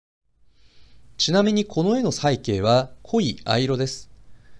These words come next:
月がほのかに霞んでいるおぼろ月夜の雰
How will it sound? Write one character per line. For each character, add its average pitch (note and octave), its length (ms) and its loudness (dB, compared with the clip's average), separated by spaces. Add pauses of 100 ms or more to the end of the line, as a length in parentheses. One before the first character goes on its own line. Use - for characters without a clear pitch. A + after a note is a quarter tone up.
(320)
月 - 260 -4
が C3 100 6
ほ - 160 -2
の F3+ 120 0
か B2+ 140 -2
に G#2+ 100 -2
霞 E3+ 420 -6
ん E3+ 40 -6
で E3 80 -2
い E3 100 -2
る E3+ 220 -2 (280)
お - 140 -4
ぼ F3 140 0
ろ A3 140 2
月 G#3 260 -4
夜 D#3+ 180 2
の D3 80 -2
雰 E3 220 -4